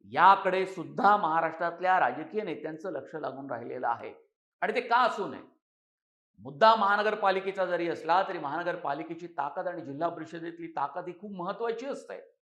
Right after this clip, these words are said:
भाजपने ती वेळी जोखली म्हणून जिल्हा परिषदेच्या निवडणुकीत, अत्यंत सरपंच पदाच्या निवडणुकीत सुद्धा त्यांनी रस दाखवला आणि पक्षाचा विस्तार केला आणि कार्यकर्त्यांची संख्या वाढवली.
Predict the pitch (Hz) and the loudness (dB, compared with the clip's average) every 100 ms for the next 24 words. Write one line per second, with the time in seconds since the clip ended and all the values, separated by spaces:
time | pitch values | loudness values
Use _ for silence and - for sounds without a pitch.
0 | _ - 156 208 214 233 247 208 233 170 | _ -2 0 0 -2 -6 -2 0 0 0
1 | 202 208 247 247 247 220 226 240 240 233 | 0 2 0 -4 -4 -2 0 0 -2 -6
2 | 226 226 220 - - _ 175 214 226 226 | -10 -6 -8 -8 -16 _ -8 -4 -4 -6
3 | 226 220 - - 247 247 226 214 202 254 | -6 -6 -6 -6 -6 -4 -4 -4 -2 -4
4 | 254 254 247 247 247 247 247 240 247 - | -4 -6 -6 -8 -8 -8 -8 -10 -14 -18
5 | 208 226 226 233 226 - _ _ 135 185 | -6 -4 -4 -10 -16 -20 _ _ 0 4
6 | 233 - 196 208 226 226 226 214 - 214 | 6 6 4 4 2 0 0 -6 -4 -4
7 | 214 185 180 226 214 220 214 214 214 190 | -4 -6 -4 -2 -2 -2 -4 -4 -6 -6
8 | 202 202 202 208 214 214 180 170 180 165 | -6 -10 -12 -14 -14 -16 -12 -6 -6 -6
9 | 156 110 - | -8 -12 -20